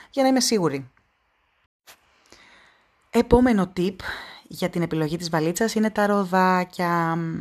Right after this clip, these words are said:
Προτίμησε τις βαλίτσες με τέσσερα ροδάκια και όχι με δύο, καθώ-, καθώς αυτές είναι πολύ πιο άνετες και δεν χρειάζεται να τις σέρνεις όταν είσαι στο αεροδρόμιο ή όταν περπατάς στο πεζοδρόμιο. Επίσης, το καλό με τις βαλίτσες με τα τέσσερα ροδάκια είναι πως πάνω τους μπορούν να σταθούν σακούλες, καπέλα, δεύτερο μικρό βαλιτσάκι, χωρίς να πέφτουν, ακόμα και το μπουφάν σου.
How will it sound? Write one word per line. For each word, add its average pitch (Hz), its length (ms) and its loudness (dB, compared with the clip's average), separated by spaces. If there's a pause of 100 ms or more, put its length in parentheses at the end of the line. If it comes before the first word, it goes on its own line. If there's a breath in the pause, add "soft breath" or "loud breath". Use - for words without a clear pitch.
(1500 loud breath)
Προτίμησε 202 480 0
τις 240 100 -8
βαλίτσες 185 320 0
με 208 100 0
τέσσερα 196 280 0
ροδάκια 151 480 0
και 175 160 -2
όχι 190 200 -2
με 160 120 2
δύο, 135 420 -4 (120)
καθώ-, 175 380 -6
καθώς 185 320 -4
αυτές 196 240 -2
είναι 214 120 0
πολύ 196 220 0
πιο 202 200 -2
άνετες 160 500 -2
και 180 160 -8
δεν 196 100 -4
χρειάζεται 202 320 -4
να 202 60 -6
τις 180 140 -8
σέρνεις 185 340 -2
όταν 185 200 -2
είσαι 185 140 -2
στο - 120 -6
αεροδρόμιο 170 600 0 (280 loud breath)
ή 208 80 -4
όταν 226 140 0
περπατάς 208 320 -2
στο 220 80 -6
πεζοδρόμιο. 185 600 0 (420 loud breath)
Επίσης, 190 320 -6
το 196 100 -6
καλό 175 220 0
με 196 80 2
τις 185 120 -6
βαλίτσες 165 440 -2
με 165 100 -2
τα 156 80 -2
τέσσερα 175 280 -4
ροδάκια 156 720 -6
είναι 196 380 -2
πως 180 220 -8
πάνω 151 380 0
τους 202 120 -8
μπορούν 202 200 0
να 240 60 2
σταθούν 247 460 -4
σακούλες, 208 600 -6
καπέλα, 185 520 0
δεύτερο 185 260 -6
μικρό 190 200 -2
βαλιτσάκι, 185 720 -2
χωρίς 170 240 -8
να 151 100 -6
πέφτουν, 180 320 -8
ακόμα 190 240 -8
και 165 100 -10
το 160 140 -4
μπουφάν 151 380 -2
σου. - 180 -10